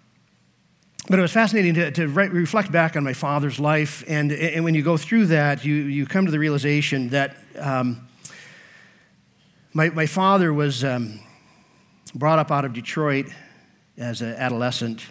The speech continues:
by his parents because he was running into trouble with the law, um, running with the wrong crowd, shoplifting, vandalism, destruction of property. His, uh, his parents had no idea what to do because,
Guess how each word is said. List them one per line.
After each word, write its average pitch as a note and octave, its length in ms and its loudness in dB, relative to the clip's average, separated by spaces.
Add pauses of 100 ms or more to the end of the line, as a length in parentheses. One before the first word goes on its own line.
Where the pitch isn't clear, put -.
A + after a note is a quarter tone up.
(200)
by B2 180 -4
his A2+ 120 -4
parents B2 440 -6
because A2+ 280 -10
he A#2+ 60 -6
was A2+ 140 -8
running B2+ 240 -6
into G#2+ 180 -8
trouble A#2 400 -6
with A2 80 -10
the A#2 80 -10
law, A#2 400 -2 (920)
um, G#2 440 -12 (760)
running C3+ 200 -4
with A#2+ 100 -6
the B2 60 -8
wrong A#2+ 240 -6
crowd, A#2 440 -4 (600)
shoplifting, B2+ 680 -6 (280)
vandalism, A#2+ 680 -6 (100)
destruction A#2+ 380 -10
of A2 60 -10
property. A#2 500 -6 (500)
His, B2 300 -6
uh, A2 180 -6
his A#2+ 160 -8
parents D#3+ 500 -2
had C3 240 -2
no C#3 180 -2
idea C3+ 260 0
what C3 160 -2
to B2 80 -6
do B2+ 460 -4
because, A#2+ 540 -8